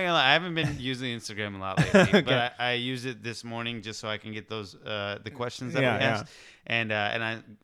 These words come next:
Speaker 1: fell into that, uh, the story hole or
Speaker 2: Yeah.
Speaker 1: whatever. And I saw your story, and I was like,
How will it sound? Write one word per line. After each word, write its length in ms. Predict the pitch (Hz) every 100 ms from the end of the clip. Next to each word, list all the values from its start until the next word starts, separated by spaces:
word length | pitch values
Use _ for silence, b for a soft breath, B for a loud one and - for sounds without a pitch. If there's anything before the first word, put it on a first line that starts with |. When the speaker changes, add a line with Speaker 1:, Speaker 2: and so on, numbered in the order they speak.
| -
Speaker 1:
fell 180 | 123 117
into 220 | 113 120
that, 380 | 113 104 113 -
uh, 300 | 104 101 98
the 120 | 98
story 760 | - 117 113 110 110 107 104 - _ _ _ _ _ -
hole 460 | 120 113 117 117
or 60 | 120
Speaker 2:
Yeah. 80 | 120
Speaker 1:
whatever. 360 | 120 123 123 - b b b
And 160 | 113 120
I 80 | 120
saw 280 | - 135 139
your 180 | 120
story, 380 | 113 131 123 110
and 80 | 107
I 80 | 117
was 80 | 120
like, 140 | 131